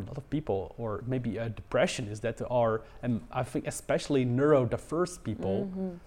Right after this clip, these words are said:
Speaker 2: Yeah.
Speaker 1: is when they are kind of aware that they have not a way to retreat from the society.
Speaker 2: No.
Speaker 1: You know, that's what I, that's, uh, why I said, like, regarding something like Teams, at least I can really imagine that's really stressful for you, because you have only two options.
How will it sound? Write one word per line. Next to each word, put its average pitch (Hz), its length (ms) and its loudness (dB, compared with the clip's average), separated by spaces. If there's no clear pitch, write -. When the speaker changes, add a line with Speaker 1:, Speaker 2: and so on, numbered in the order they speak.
Speaker 2:
Yeah. 180 240 -4
Speaker 1:
is 151 180 2
when 147 180 4
they 143 60 6
are 135 240 4
kind 160 280 -2
of 143 100 -2
aware 135 400 8
that 120 180 0
they 127 140 0
have 127 280 0
not 123 540 2
a 135 80 -4
way 127 280 4
to 120 220 2
retreat 117 540 0
from 98 220 -6
the 104 60 -6
society. 90 720 -8
Speaker 2:
No. 196 340 -4
Speaker 1:
You 120 60 0
know, 147 140 4
that's 170 200 4
what 147 200 6
I, 147 180 8
that's, - 340 -2
uh, 127 100 0
why 135 240 2
I 123 60 -4
said, 151 320 0
like, 120 220 2
regarding 123 420 2
something 123 380 -2
like 107 200 -8
Teams, 131 520 0
at 127 100 -4
least 139 260 2
I 196 140 0
can 156 160 2
really 156 200 6
imagine 139 360 2
that's 113 180 -2
really 151 160 2
stressful - 380 0
for - 160 -6
you, 98 280 -4
because 143 300 0
you 123 60 0
have 135 180 0
only 139 200 0
two - 160 -4
options. - 520 -8